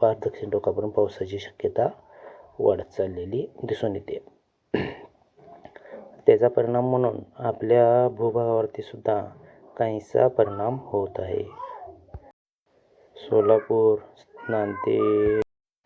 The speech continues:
लातूर, गडचिरोली ह्या भागात ढगांचं प्रमाण जास्त असल्यामुळे तिथं पावसाची शक्यता वाटत आहे. आता ठोस पावसाचा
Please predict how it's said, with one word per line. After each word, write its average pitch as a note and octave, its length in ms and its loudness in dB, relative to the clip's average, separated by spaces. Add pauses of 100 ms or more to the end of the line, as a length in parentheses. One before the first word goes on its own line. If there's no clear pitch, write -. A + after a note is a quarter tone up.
(960)
लातूर, A2 560 2 (360)
गडचिरोली G2+ 640 0 (1300)
ह्या A2 180 0
भागात G#2+ 320 2 (180)
ढगांचं G2+ 360 -2
प्रमाण G2+ 360 -6
जास्त G#2+ 220 2
असल्यामुळे G#2+ 600 -4 (920)
तिथं G#2+ 160 0
पावसाची G#2 340 2
शक्यता - 360 -4
वाटत A#2 220 -2
आहे. G2+ 100 0 (100)
आता A2+ 180 0 (280)
ठोस B2 200 4
पावसाचा A2 600 2